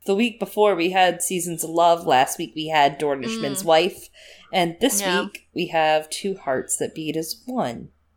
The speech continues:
Speaker 2: Mm-hmm.
Speaker 1: Interesting.
Speaker 2: And The Last of the Giants. You got
Speaker 1: Yes,
Speaker 2: two
Speaker 1: and
Speaker 2: songs.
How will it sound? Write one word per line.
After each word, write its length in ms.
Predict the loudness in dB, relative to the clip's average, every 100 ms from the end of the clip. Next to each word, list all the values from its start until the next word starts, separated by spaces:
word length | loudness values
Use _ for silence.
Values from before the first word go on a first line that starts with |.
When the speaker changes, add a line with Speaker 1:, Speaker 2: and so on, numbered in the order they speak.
| _ _
Speaker 2:
Mm-hmm. 380 | -16 -14 -14 -4
Speaker 1:
Interesting. 800 | 2 4 2 0 0 0 0 0
Speaker 2:
And 80 | 2
The 60 | 4
Last 360 | 4 4 -2
of 80 | -8
the 60 | -6
Giants. 760 | -4 -4 -4 -10 -14 -16 -18 _
You 60 |
got 140 | -2 6
Speaker 1:
Yes, 180 | 6 4
Speaker 2:
two 80 |
Speaker 1:
and 140 | 2
Speaker 2:
songs. 120 | 4